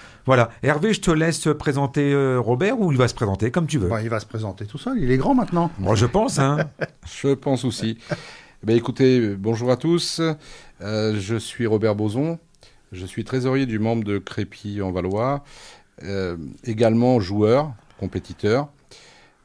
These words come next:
Speaker 3: Et donc, euh, notre président, euh, au sein du club s'appelle Stéphane Forêt. Euh, le club a été créé en mille neuf cent quatre-vingt-un.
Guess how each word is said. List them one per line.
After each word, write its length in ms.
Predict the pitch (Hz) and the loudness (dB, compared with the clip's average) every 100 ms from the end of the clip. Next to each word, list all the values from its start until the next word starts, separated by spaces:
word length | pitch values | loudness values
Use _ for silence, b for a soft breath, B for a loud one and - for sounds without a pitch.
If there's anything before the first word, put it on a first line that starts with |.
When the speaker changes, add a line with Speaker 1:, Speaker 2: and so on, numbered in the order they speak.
| - | -16
Speaker 3:
Et 320 | 87 90 87 | -8 -6 -6
donc, 380 | 80 107 110 - | -4 -4 -4 -2
euh, 80 | 110 | 0
notre 320 | 110 101 123 | 0 0 -4
président, 680 | 110 123 117 120 131 131 120 | 0 -2 0 0 2 2 2
euh, 240 | 107 101 | 0 -2
au 40 | |
sein 180 | 95 110 | -2 -2
du 120 | 104 | -2
club 280 | 107 123 117 | -2 -2 -2
s'appelle 320 | - 104 101 | -2 -2 -2
Stéphane 380 | 92 113 - 107 | -2 -6 -2 -4
Forêt. 420 | - 107 98 139 - _ _ _ B B B B _ - | -2 -2 0 -2 -6 _ _ _ B B B B _ -14
Euh, 80 | 80 | -8
le 160 | 90 104 | -4 -4
club 380 | - 143 143 | 0 2 4
a 100 | 113 | 2
été 300 | 107 107 113 | 2 0 -6
créé 600 | - - 113 117 127 131 | -4 -4 0 2 2 0
en 300 | 110 104 101 | -2 -4 -6
mille 160 | 104 120 | -4 -2
neuf 140 | 123 120 | -2 -4
cent 140 | 135 | -6
quatre-vingt-un. 760 | 120 - 113 110 110 - 147 | -6 -4 -2 -2 -4 -4 -6